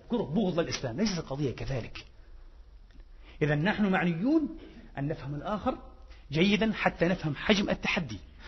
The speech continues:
وأيضا معنيون أيها الإخوة أن نفهم الآخر حتى نعكس استجابة مناسبة لهذا التحدي. الآن لو أتيت إلينا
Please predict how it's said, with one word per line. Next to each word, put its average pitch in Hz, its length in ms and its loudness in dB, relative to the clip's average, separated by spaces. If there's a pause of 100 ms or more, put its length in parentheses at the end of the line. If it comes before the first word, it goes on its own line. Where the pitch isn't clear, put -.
(120)
وأيضا 208 320 12
معنيون 220 600 8
أيها 220 220 4
الإخوة 151 360 0
أن 180 120 4
نفهم 240 380 6
الآخر 294 600 8 (600)
حتى 202 600 8
نعكس 185 420 2
استجابة 185 560 2
مناسبة 165 680 2
لهذا 123 240 4
التحدي. - 460 -8 (1080)
الآن 190 400 8 (760)
لو 175 140 10
أتيت 214 280 8
إلينا 196 320 4